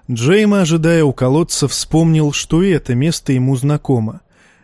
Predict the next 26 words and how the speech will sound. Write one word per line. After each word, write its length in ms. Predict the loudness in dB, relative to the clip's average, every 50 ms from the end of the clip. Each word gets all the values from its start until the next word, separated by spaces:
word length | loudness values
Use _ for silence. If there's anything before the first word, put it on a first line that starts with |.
| _ -10
Здесь 340 | -10 -4 -2 0 0 0 0
была 240 | 0 2 2 2
маленькая 580 | 2 2 2 2 0 0 0 0 0 0 -2 -2
гостиница, 800 | 0 -2 -2 -2 -4 -6 -4 0 0 0 0 -2 -2 -2 -2 -2
от 100 | -2 -4
которой 460 | -4 -6 -4 -2 0 0 0 0 0
теперь 400 | -2 -4 -4 -2 -2 -2 0 0
не 120 | 0 0
осталось 600 | -2 -2 -4 -4 -4 -2 -2 -2 -2 -4 -8 -12 _ _ _ _ _ _ -2
ничего, 640 | 0 0 0 0 0 -2 -2 -2 0 -2 -2 -2
кроме 320 | -2 -2 -2 0 0 -2
фундамента 760 | -4 -4 -4 -4 -4 -2 -2 -2 0 0 0 -2 -2 -2 -2 -2
и 40 | -2
трубы. 520 | -2 -2 -2 -2 -2 -2 -4 -6 -6 -8 -14 -20 _ _ _ -20 _ _ _ _ _
И 120 | -2 0
он 240 | 2 2 4 2 2
заходил 480 | 2 0 0 0 -2 -2 0 -2 -2 -2
туда 280 | -2 -4 -2 0 0
выпить 400 | 0 0 -2 -2 -4 -6 -6 -8
чашу 440 | -8 -4 -2 -2 -2 -2 -4 -6 -4 -2
эля. 380 | -2 -2 0 -2 -4 -8 -12 -16 _ _ _ _ _ _ _ _ _ _ _
Темноглазая 720 | -4 -2 0 2 2 2 2 2 2 2 2 2 0 0
служанка 640 | 0 0 0 0 2 2 2 0 0 0 0 -2 -2
принесла 500 | -2 0 0 0 -2 -2 -2 -2 0 0
ему 180 | 0 0 -2
сыр 360 | -4 -4 -4 -2 -2 -2 -2